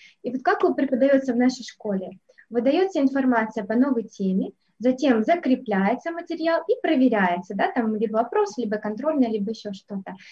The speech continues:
И, а, вот я послушала, как вы п-, преподносите, так сказать, новый материал.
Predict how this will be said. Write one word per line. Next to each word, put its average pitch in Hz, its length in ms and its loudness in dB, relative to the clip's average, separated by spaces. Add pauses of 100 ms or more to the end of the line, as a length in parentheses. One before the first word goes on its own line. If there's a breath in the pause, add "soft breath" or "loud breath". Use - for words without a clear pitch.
(340 loud breath)
И, 269 400 6
а, 226 640 0
вот 226 140 -8
я 294 120 2
послушала, 302 460 4
как 262 200 0
вы 240 280 6 (220)
п-, 214 100 -8
преподносите, 247 1080 4
так 247 160 2
сказать, 247 320 4
новый 254 320 6
материал. 247 600 0